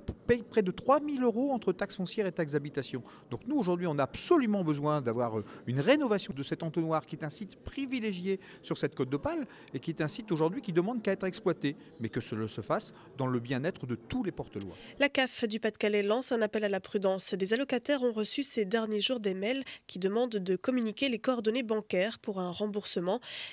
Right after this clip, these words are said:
Speaker 2: Il s'agit d'une escroquerie. La caf rappelle qu'elle ne demande jamais ce genre d'informations par Internet. Si vous avez répondu à l'un de ces messages, vous devez vous rapprocher de votre banque pour faire opposition.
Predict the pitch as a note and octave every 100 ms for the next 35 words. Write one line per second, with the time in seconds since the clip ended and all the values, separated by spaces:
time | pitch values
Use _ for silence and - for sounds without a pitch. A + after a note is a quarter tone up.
0 | - F3+ - F#3 F#3+ F3+ G3 - - F3+
1 | - D4 B3+ F#3 B3+ C#4+ - F#3+ G#3 B3
2 | - G3 F#3 F3 G3+ A3+ G#3 F3+ G3 B3
3 | C#4+ - A#3 A#3+ A3 A3 G#3+ G#3 G3+ -
4 | C#4 B3+ G#3 F#3 E3 F#3 A#3+ - - -
5 | - G3+ F#3 F3 G3+ A#3 A#3 A#3 A3+ G3
6 | A#3 B3+ A#3 A3 F#3 E3+ A3 A#3 G3+ G3
7 | F3+ F#3 G3+ F#3 F#3+ - G#3+ A#3+ A#3 C#4
8 | - A#3 F#3+ G3 - F#3 G3 - A#3 G#3+
9 | A#3 D4+ A#3+ A3 -